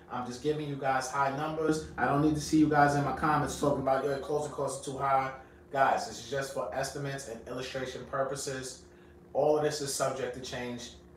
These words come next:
due to market conditions, all right? But let's just say he has thirty-five thousand dollars now, cash out. Now, his mortgage payment, I can't really speculate on that 'cause I don't know what interest rates are gonna be at that time.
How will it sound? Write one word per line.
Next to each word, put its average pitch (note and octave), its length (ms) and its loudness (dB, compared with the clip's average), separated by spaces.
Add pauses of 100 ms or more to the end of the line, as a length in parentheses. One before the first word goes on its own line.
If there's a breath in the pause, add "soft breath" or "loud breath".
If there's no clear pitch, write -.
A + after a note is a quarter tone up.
due B2 120 -6
to B2 100 -4
market A2 360 -4
conditions, - 600 -8 (100)
all - 80 -6
right? - 240 0 (1300 loud breath)
But A#2+ 120 -4
let's D#3+ 180 2
just F#3 160 0
say F3+ 160 2
he F3+ 160 -2
has D3+ 240 2
thirty-five D#3+ 640 0
thousand B2+ 340 0
dollars G#2 380 -2
now, G2+ 280 -6
cash G#2 320 -4
out. - 280 -8 (1000)
Now, F#3+ 640 0 (1160)
his C3+ 160 -2
mortgage G#3+ 500 2
payment, C3+ 400 -4 (200)
I - 80 -4
can't F3+ 320 -6
really D#3 160 -2
speculate D3 480 -2
on C#3+ 140 2
that D3 220 -2
'cause B2 140 -12
I B2 80 -4
don't C3 200 -4
know C#3 120 -2
what C3 220 -4
interest C3 340 -10
rates B2 240 -4
are A#2+ 40 -10
gonna A#2 200 -8
be B2 220 -8
at A2+ 160 -2
that A2 160 -4
time. - 420 -4